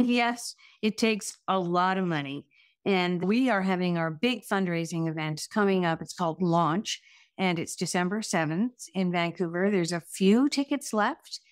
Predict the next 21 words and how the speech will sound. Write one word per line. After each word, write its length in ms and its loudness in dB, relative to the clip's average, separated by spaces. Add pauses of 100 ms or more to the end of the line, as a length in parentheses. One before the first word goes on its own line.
(320)
We're 320 2
always 580 4
open 440 4
to 720 0
selling 480 0
someone 300 2
<laughs> 40 4
a 40 2
ticket 540 0
or 300 2 (360)
a 80 0
new 240 4
sponsorship 720 0
if 220 -4
they'd 260 -2
like. 380 0 (380)
It's 240 -4
a 40 0
very 420 2
big 260 -2
event. 480 0